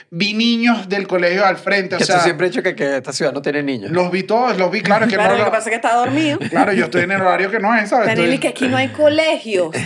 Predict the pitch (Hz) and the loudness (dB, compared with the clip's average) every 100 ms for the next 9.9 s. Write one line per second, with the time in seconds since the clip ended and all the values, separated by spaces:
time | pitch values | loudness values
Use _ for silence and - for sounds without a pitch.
0 | 165 - 220 226 240 262 339 262 247 254 | -6 -4 -2 -2 0 0 2 0 0 -2
1 | 247 285 302 311 285 311 320 311 269 233 | 2 0 2 0 0 0 0 -2 -2 -2
2 | 233 254 262 220 220 220 220 - 262 254 | 0 0 0 -2 -2 -2 -2 -2 0 0
3 | 220 180 160 - 156 127 - 208 190 185 | -2 -4 -4 -4 -8 -12 -8 -4 -2 -4
4 | 190 175 180 - - 143 143 170 - 185 | -6 -10 -14 -18 -4 -2 0 0 0 0
5 | 185 147 143 147 180 143 139 131 135 190 | 2 2 2 0 0 -2 0 -2 -2 -2
6 | 151 135 127 151 175 170 135 127 123 143 | -2 -2 -2 -2 -2 -2 -4 -2 0 0
7 | 151 - 147 139 151 143 165 156 139 117 | -4 -8 -10 -2 0 0 -4 -4 -4 -2
8 | 117 135 151 180 165 127 123 - 110 - | -2 0 0 -2 -4 -6 -6 -6 -6 -6
9 | 120 113 123 127 127 - 104 - | -6 -6 -4 -2 -4 -6 -10 -12